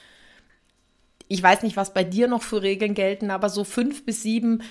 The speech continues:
wirklich fixe Regeln, die immer so sind. Und alles andere, ähm, ist oft was, was flexibel ist und worüber gesprochen werden kann oder was auch situationsabhängig ist.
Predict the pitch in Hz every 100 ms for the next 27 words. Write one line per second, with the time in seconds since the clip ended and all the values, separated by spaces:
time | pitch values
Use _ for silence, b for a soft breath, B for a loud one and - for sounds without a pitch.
0 | B 196 247 247 226 - 277 277 262 220
1 | 214 226 226 214 170 214 196 170 160 156
2 | 151 151 - 190 - 240 277 - 175 202
3 | 240 269 277 302 - B B B - 226
4 | 226 233 - - 240 - 190 240 - 285
5 | 269 - 233 - 208 214 - 226 269 381
6 | 269 269 - 220 208 226 220 208 - -
7 | 196 233 294 247 247 262 262 240 247 269
8 | 214 214 214 - - 208 214 208 196 -
9 | 214 247 - 233 233 247 247 - 240 262